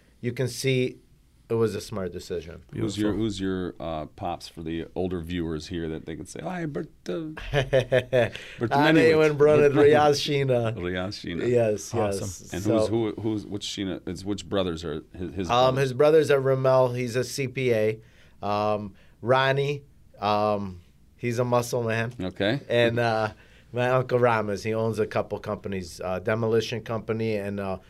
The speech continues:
Speaker 1: walk-in cooler line. If you need walk-in coolers,
Speaker 2: There you
Speaker 3: That's
Speaker 2: go.
Speaker 1: call
Speaker 3: great.
Speaker 1: Ramos. I'm sure, I'm sure, uh, you already know about him,
Speaker 2: Yeah.
Speaker 1: but
Speaker 3: And you guys, uh, you have a few people that are attorneys in your family as well,
Speaker 1: Oh,
Speaker 3: too,
Speaker 1: yeah. We
Speaker 3: right?
Speaker 1: have my cousin Marvin. We share office space together.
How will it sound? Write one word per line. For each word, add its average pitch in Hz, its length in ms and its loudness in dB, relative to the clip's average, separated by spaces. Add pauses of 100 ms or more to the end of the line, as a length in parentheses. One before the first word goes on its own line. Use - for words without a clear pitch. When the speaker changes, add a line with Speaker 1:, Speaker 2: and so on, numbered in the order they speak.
(180)
Speaker 1:
walk-in 120 460 2
cooler 117 340 0
line. 110 300 -2
If 104 160 -8
you 107 60 -8
need 107 200 -6
walk-in 110 420 -2
coolers, 110 560 0
Speaker 2:
There 87 220 -2
you 95 60 0
Speaker 3:
That's 90 140 2
Speaker 2:
go. 92 80 2
Speaker 1:
call 123 240 6
Speaker 3:
great. 120 80 6
Speaker 1:
Ramos. 113 440 2
I'm 110 140 0
sure, 113 400 0 (400)
I'm 117 160 -4
sure, 135 420 4
uh, 120 180 4
you 120 180 4
already 120 300 6
know 127 200 4
about 104 320 2
him, 107 260 -2
Speaker 2:
Yeah. 82 160 0
Speaker 1:
but 104 140 -4 (1040)
Speaker 3:
And 120 160 2
you 131 100 6
guys, 131 280 4
uh, 113 280 6
you 131 140 6
have 143 180 6
a 147 60 4
few 147 160 2
people 139 340 2
that 123 100 4
are 120 60 4
attorneys 127 400 0
in - 60 -6
your 123 100 0
family 123 360 2
as 117 140 2
well, 123 220 4
Speaker 1:
Oh, 120 140 4
Speaker 3:
too, 120 60 6
Speaker 1:
yeah. 101 220 2
We 107 140 2
Speaker 3:
right? 120 80 6
Speaker 1:
have 127 140 4
my 131 160 2
cousin 131 340 2
Marvin. 127 420 4
We 123 80 0
share 120 300 0
office 117 300 -4
space 104 300 -2
together. 90 480 -6